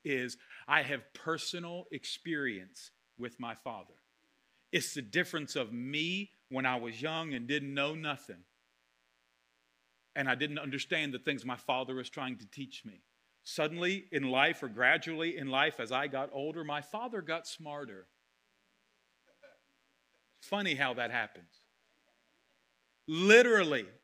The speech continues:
you probably heard me say this, but it's worth repeating. My dad sitting me down before I went into the military, giving me a spreadsheet with all these numbers and all this stuff, which is just, like, overwhelming to me.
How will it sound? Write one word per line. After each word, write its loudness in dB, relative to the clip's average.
you -4
probably 6
heard 4
me 4
say 6
this, 2
but -2
it's -4
worth -2
repeating. -2
My 8
dad 8
sitting 2
me 0
down 4
before -2
I 0
went -6
into -6
the -6
military, -2
giving 2
me 2
a 2
spreadsheet -2
with -8
all 0
these -2
numbers -4
and -4
all -6
this -8
stuff, 0
which -10
is -10
just, -10
like, 0
overwhelming -2
to -10
me. -10